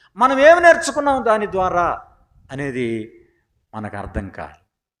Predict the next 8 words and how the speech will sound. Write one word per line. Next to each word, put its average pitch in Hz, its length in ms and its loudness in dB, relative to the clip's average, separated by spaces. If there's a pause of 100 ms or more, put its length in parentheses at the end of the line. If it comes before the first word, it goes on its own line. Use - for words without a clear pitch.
(2000)
ఉదాహరణకి, 151 840 -2 (600)
ఆ, 113 360 -6
ఒక 143 140 -4
వ్యక్తి 156 300 -6
యెరూషలేము 151 680 -6
నుండి 160 220 -8
యెరికోకు 147 580 -6 (480)
పోతున్నాడు. 101 500 -14